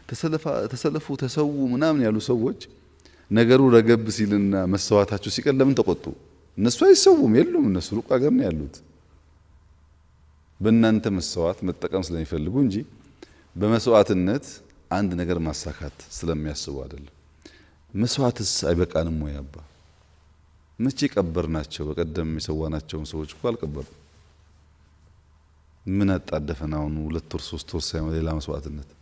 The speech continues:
የተፈናቀለው ሳይመለስ፣ የሞተው በወጉ ሳይቀበር፣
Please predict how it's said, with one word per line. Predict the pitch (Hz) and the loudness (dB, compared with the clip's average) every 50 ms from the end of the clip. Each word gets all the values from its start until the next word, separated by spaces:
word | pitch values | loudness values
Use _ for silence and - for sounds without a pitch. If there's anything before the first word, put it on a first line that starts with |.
| _ - - _ - _ _ | _ -20 -20 _ -20 _ _
የተፈናቀለው | 101 98 110 95 123 135 147 143 - 156 151 165 156 | -8 -6 -4 -2 0 0 0 0 0 0 0 0 2
ሳይመለስ፣ | - 147 135 139 147 151 147 147 139 107 82 - - - - - - - - - - - | 2 2 2 4 2 2 2 2 0 0 -2 -4 -8 -12 -16 -20 -20 -20 -20 -18 -6 -2
የሞተው | 104 110 113 127 139 147 165 160 | 0 2 4 4 4 4 2 2
በወጉ | 147 143 143 143 143 147 151 | 2 4 4 4 4 2 0
ሳይቀበር፣ | 147 - 160 147 151 147 - 156 156 147 139 131 110 | 0 2 2 2 2 2 0 -2 -2 0 -2 -2 -4